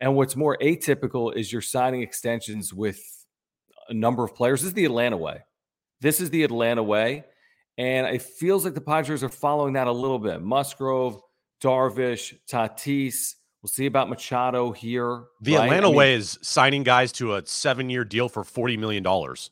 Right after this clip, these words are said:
Speaker 2: And that's like
Speaker 1: Well, they
Speaker 2: Ronald
Speaker 1: buy
Speaker 2: Acuna.
Speaker 1: out, well, the Atlanta way is doing it with their own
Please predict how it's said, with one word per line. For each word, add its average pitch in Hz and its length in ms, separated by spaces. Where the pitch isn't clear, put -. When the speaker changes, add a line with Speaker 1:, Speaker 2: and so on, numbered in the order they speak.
Speaker 2:
And 127 120
that's 120 140
like 120 120
Speaker 1:
Well, 151 80
they 120 40
Speaker 2:
Ronald 120 220
Speaker 1:
buy 165 220
Speaker 2:
Acuna. 135 180
Speaker 1:
out, - 100
well, 143 240
the 147 160
Atlanta 180 300
way 160 140
is 131 80
doing 139 240
it 127 80
with 120 160
their 117 200
own 113 400